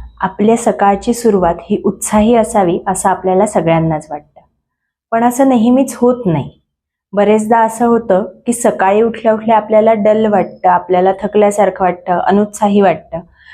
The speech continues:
आणि मग दिवसभराच्या सगळ्याच कामांची लयही बिघडत जाते.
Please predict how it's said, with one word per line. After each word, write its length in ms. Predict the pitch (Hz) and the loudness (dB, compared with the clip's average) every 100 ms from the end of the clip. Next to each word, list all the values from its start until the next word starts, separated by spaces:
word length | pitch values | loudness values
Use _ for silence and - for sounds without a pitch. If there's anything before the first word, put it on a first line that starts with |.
| - - | -18 -4
आणि 200 | 180 190 | 0 2
मग 240 | 226 254 | 2 2
दिवसभराच्या 680 | 220 196 196 202 208 202 240 | 2 2 0 0 0 2 -2
सगळ्याच 520 | 240 208 208 240 - | -2 0 2 0 0
कामांची 640 | - 202 190 196 190 233 214 | -2 0 0 0 0 0 2
लयही 320 | 185 185 226 | 2 2 0
बिघडत 420 | 220 160 165 170 151 | 0 0 -2 -4 -4
जाते. 360 | 139 - _ | -8 -8 _